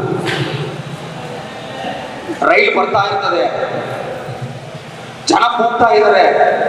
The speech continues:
ಟ್ರೈನ್ ಬರ್ತಾ ಇದೆ, ಜನ ಕೂಗ್ತಾ ಇದ್ದಾರೆ, ಟ್ರೈನ್ ಬರ್ತಾ ಇದೆ, ಜನ ಕೂಗ್ತಾ ಇದ್ದಾರೆ.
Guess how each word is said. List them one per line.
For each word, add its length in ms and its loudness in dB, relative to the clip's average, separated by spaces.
ಟ್ರೈನ್ 340 6
ಬರ್ತಾ 300 6
ಇದೆ, 120 4
ಜನ 200 2
ಕೂಗ್ತಾ 460 6
ಇದ್ದಾರೆ, 240 4
ಟ್ರೈನ್ 280 6
ಬರ್ತಾ 240 2
ಇದೆ, 180 4
ಜನ 140 2
ಕೂಗ್ತಾ 400 0
ಇದ್ದಾರೆ. 640 2